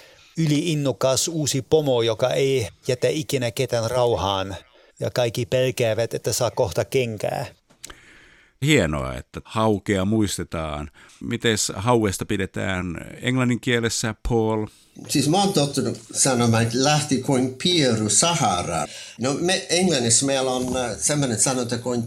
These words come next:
Speaker 3: took off like greased lightning, eli lähti kuin rasvattu salama. Se on meidän idiomi.
Speaker 2: Se on myös Suomessa tuttu. Onko Saksassa
Speaker 1: On,
Speaker 2: myös
Speaker 1: on,
Speaker 2: ras-
Speaker 1: ö, wiedergeölte Blitz, rasvattu salama,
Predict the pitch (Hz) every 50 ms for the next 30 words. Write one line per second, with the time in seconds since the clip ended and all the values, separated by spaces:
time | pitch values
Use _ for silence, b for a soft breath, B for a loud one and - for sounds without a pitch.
0 | 117 - 170 160 - 156 139 135 131 - - 127 127 131 120 - - - - 135
1 | 143 143 139 - - - - - - - - - - 123 135 139 151 156 - 110
2 | 107 95 90 90 - 110 113 107 104 110 113 B B B B B B B B 117
3 | 131 143 143 143 - - 135 120 - - - 131 127 127 123 120 120 120 107 107
4 | 113 151 170 165 160 - 143 123 117 - - _ _ - 143 135 117 - - -
5 | - 156 147 147 135 120 107 98 95 92 80 - - - _ - - _ _ -
6 | - - 139 123 110 104 104 107 117 113 107 98 98 95 - - - - - -
7 | 101 - 90 90 85 80 - 95 101 98 - - _ _ - - - 120 101 95
8 | 98 98 98 104 107 104 110 120 127 120 - - - 131 120 104 98 - - 87
9 | - 90 82 _ _ - 95 90 - 113 95 95 90 - 107 95 - - - 98
10 | 87 - - - - 87 139 135 113 95 82 80 80 80 78 76 - 123 135 123
11 | 110 110 107 104 101 - _ - - 160 160 147 143 131 165 175 160 147 127 127
12 | 151 165 151 147 151 143 - 131 104 120 123 120 110 - - - - - _ _
13 | _ _ - - - - 113 110 - - 113 - - 131 127 113 107 - - 117
14 | 104 95 90 90 85 85 95